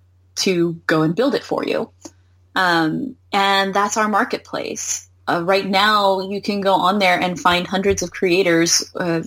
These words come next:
you know, skilled professionals who've been working in this industry for years, who can shoot you a beautiful three sixty video experience, or, you know, build you the A R three D content assets and, and, you know, applications, whatever it is that you need.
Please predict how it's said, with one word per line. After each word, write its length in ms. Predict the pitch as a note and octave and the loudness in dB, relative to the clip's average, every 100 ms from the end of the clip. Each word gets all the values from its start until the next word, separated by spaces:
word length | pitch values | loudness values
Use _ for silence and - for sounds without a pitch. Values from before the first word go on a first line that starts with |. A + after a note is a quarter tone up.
| - | -6
you 100 | E3+ | -4
know, 80 | E3 | 0
skilled 460 | - - A3+ A3+ | 0 2 2 0
professionals 680 | - G3+ F3+ - G#3 F3 E3+ | -4 -2 0 2 2 0 0
who've 160 | F#3 E3 | -4 -4
been 140 | F3 | -2
working 300 | D#3+ F3 F3 | -2 -2 -2
in 100 | E3 | 0
this 160 | D#3+ - | 0 -2
industry 400 | F3+ F3 - E3 | -2 -2 0 0
for 120 | D3+ | 0
years, 1000 | D#3+ A#3+ B3+ - - - - - - - | 2 2 2 2 0 -2 -4 -12 -12 -8
who 240 | G3 F#3 | -2 0
can 200 | E3+ F3+ | 0 -2
shoot 320 | E3 - A#3 - | 0 2 0 0
you 240 | G3+ F3 | 0 0
a 460 | - F3 E3 D#3 E3+ - | 0 0 2 0 -4 -8
beautiful 920 | F3+ F#3 A3+ G#3+ - F3+ E3+ E3+ - - - _ | -4 -2 -2 -2 0 0 2 -2 -6 -20 -20 _
three 180 | - G#3 | -4 -2
sixty 880 | F#3+ G3 - G3 F#3 F3+ F3 E3+ - - - | 0 0 -2 -2 0 0 0 -2 -4 -20 -10
video 380 | F3+ G3+ F#3+ F3 | -4 0 2 2
experience, 960 | D#3 - - C#4 C4+ C4 A#3+ G3+ - - - | 0 -2 -2 0 2 2 0 -4 -10 -10 -2
or, 560 | G3 F#3 F#3+ F#3 E3+ - | 0 2 2 2 0 -4
you 100 | E3+ | -8
know, 140 | D#3 - | -10 -6
build 280 | G#3+ G3+ F#3+ | 0 0 0
you 180 | G3 F#3+ | -2 -2
the 300 | F3+ F3 F#3 | -2 -4 0
A 60 | F3+ | 2
R 300 | F3 F3 F3 | 2 2 0
three 380 | - - A3 G#3 | -4 -2 0 0
D 160 | G3 | -2
content 400 | - F3+ - F#3+ | -2 -2 -2 -6
assets 680 | E3+ F3+ - F#3 F3 F3 - | -4 -2 0 2 2 0 -2
and, 280 | E3 D#3 D#3 | -4 -2 -2
and, 280 | E3 D#3 D#3 | -2 -2 0
you 80 | |
know, 160 | D#3+ - | 0 2
applications, 680 | - - E3 - G3 F#3 F3 | 0 -2 -4 0 0 0 0
whatever 320 | F3+ F#3 F#3 | 0 2 0
it 80 | E3+ | 0
is 160 | F3+ | -2
that 180 | E3+ E3 | -2 -2
you 80 | F3 | -2
need. 400 | E3 G#3 F#3 E3+ | 0 0 0 -2